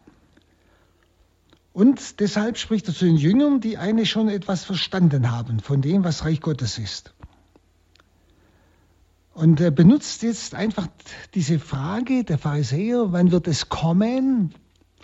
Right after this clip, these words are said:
Das benutzt Jesus, um nun von diesem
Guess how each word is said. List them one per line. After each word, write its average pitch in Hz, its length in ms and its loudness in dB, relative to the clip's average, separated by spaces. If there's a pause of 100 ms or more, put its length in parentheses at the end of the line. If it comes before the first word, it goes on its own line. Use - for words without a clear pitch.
(160)
Das - 180 -4
benutzt 175 460 0
Jesus, 151 600 -2 (600)
um 175 200 4
nun 220 380 2 (880)
von 190 160 0
diesem 175 280 -2